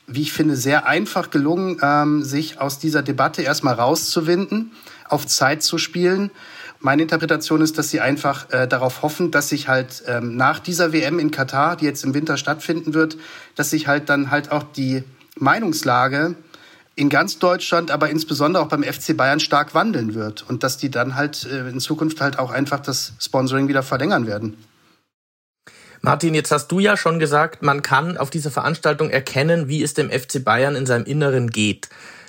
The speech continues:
Speaker 2: Deswegen die Frage, wie geht es ihm denn? Muss man sich Sorgen machen um diesen Club oder ist, ähm, der Verein so lebensprall wie eh und je und quasi damit wie sein Erfinder Uli Hoeneß?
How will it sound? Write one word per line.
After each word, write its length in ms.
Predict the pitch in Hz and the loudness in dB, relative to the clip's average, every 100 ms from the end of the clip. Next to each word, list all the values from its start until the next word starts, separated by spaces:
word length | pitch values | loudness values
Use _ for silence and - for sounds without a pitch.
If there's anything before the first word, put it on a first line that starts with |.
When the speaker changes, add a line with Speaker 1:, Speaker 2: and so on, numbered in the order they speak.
| _ | _
Speaker 2:
Deswegen 460 | - 156 170 156 156 | 0 2 2 4 2
die 80 | 139 | 2
Frage, 420 | 147 135 139 143 | 2 2 4 2
wie 200 | 127 170 | 2 -4
geht 300 | 165 208 262 | 0 2 2
es 220 | 143 131 - | 0 -2 0
ihm 240 | 147 135 | 0 4
denn? 220 | 127 120 | 2 2
Muss 160 | 139 170 | 0 2
man 180 | 180 151 | 2 0
sich 160 | 139 | -2
Sorgen 300 | - 131 175 | 2 2 4
machen 200 | 196 190 | 2 2
um 120 | 156 | 2
diesen 240 | 175 175 180 | 0 0 0
Club 300 | - 196 - | 4 2 4
oder 260 | 160 170 | 2 2
ist, 280 | 160 - - | 0 -6 -2
ähm, 260 | 143 156 143 | 0 0 2
der 160 | 151 | 0
Verein 400 | 151 147 123 139 | 2 2 2 2
so 180 | 143 143 | 2 2
lebensprall 600 | 143 151 156 - 127 143 | 2 2 -2 0 4 4
wie 180 | 139 131 | 2 2
eh 60 | 131 | 2
und 160 | 127 | 2
je 340 | 120 139 175 170 | 2 4 4 2
und 180 | 143 - | -4 0
quasi 320 | 123 135 135 | 0 0 2
damit 380 | 127 135 127 135 | 2 0 -2 -4
wie 60 | |
sein 240 | 127 127 123 | -2 0 -2
Erfinder 420 | 117 135 131 - | 0 0 2 0
Uli 200 | 110 113 | 0 0
Hoeneß? 500 | 110 101 - - | 0 -2 -4 -10